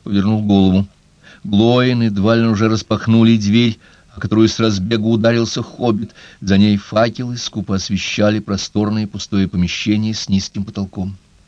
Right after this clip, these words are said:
Хоббит с трудом заставил себя перевести взгляд к лестничной площадке. Вокруг него с оружием сжались готовые к бою друзья, а на самом краю короткого коридора стоял Хорнбори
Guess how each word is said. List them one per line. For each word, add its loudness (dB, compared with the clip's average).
Хоббит -6
с -12
трудом 2
заставил 0
себя -2
перевести -2
взгляд -2
к -8
лестничной 0
площадке. -4
Вокруг -2
него 4
с -18
оружием 2
сжались 0
готовые 0
к -4
бою 4
друзья, 2
а 0
на 4
самом 0
краю 2
короткого -6
коридора 0
стоял -2
Хорнбори 4